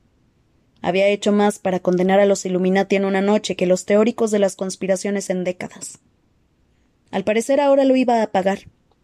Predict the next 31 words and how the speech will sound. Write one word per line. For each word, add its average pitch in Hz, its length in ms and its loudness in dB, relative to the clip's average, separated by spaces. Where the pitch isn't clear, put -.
Era 190 160 0
el 196 100 4
último 202 400 2
objetivo 190 500 0
de 180 100 2
los 180 200 -2
Illuminati. 180 600 -2
"No 240 120 0
conseguirá 208 460 0
llegar 180 280 0
a 175 80 0
él", 175 220 -4
lo 180 160 2
desafió 180 400 -2
Landon. 175 400 -2
"Yo 220 160 2
no", 208 260 0
respondió 190 640 2
el 185 120 2
asesino, 175 600 -4
obligándolo 202 560 2
a 202 60 4
retroceder 190 580 -2
todavía 185 380 0
más. 180 340 -6
"Ese 190 200 -4
honor 220 220 0
está 208 180 -2
reservado 185 520 0
a 170 120 0
Janus". 185 480 -6